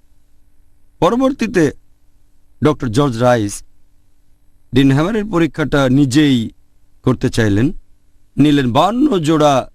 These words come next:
সমকামী মানুষ। তবে দুঃখের কথা, তিনি কোনো সমকামী জিন পেলেন না। যখন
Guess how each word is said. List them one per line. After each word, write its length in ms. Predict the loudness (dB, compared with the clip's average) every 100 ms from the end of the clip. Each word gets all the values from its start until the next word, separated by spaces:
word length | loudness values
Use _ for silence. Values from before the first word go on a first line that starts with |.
| -18
সমকামী 420 | -4 -2 0 -2 -2
মানুষ। 400 | -2 -6 -10 -14 -20 _ _ _ _ -4
তবে 260 | -2 -2 -8 -18 -6
দুঃখের 400 | -6 -6 -2 0
কথা, 380 | 0 0 -2 -2 -8 -20 _ -4
তিনি 140 | -2
কোনো 200 | 0 -2
সমকামী 480 | 0 -2 -2 -2 -2
জিন 300 | 2 2 0
পেলেন 320 | 0 2 2
না। 260 | 2 -2 -6 -20 _ -20 -20 -20 _ -20 -20 _ _ -20 _ -20 _ _ _ -20 _ -4
যখন 360 | -2 0 -2